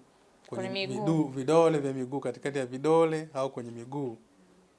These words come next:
Speaker 1: Kwa hiyo wale fungus wanavyokuwa wanazaliana, hasa wanazaliana kwenye s-, wakati wa, kukiwa na, na jasho na unyevunyevu.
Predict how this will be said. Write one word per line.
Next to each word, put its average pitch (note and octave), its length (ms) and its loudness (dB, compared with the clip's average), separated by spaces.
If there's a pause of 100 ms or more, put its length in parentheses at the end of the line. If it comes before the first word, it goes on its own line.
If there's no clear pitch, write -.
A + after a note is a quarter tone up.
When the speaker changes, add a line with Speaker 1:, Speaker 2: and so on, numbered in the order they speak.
(400)
Speaker 1:
Kwa D3 120 0
hiyo D#3+ 100 6
wale D#3+ 180 4
fungus E3+ 500 0
wanavyokuwa D3+ 720 -4
wanazaliana, D3+ 840 -2 (120)
hasa C#3 180 -4
wanazaliana C3+ 440 -4
kwenye B2+ 200 -10
s-, - 180 -18
wakati C#3 340 -8
wa, B2+ 100 -4 (680)
kukiwa D#3 260 -2
na, C3 320 -2 (600)
na A#2+ 220 -12
jasho F#3+ 960 0
na C3+ 160 -4
unyevunyevu. C#3 760 0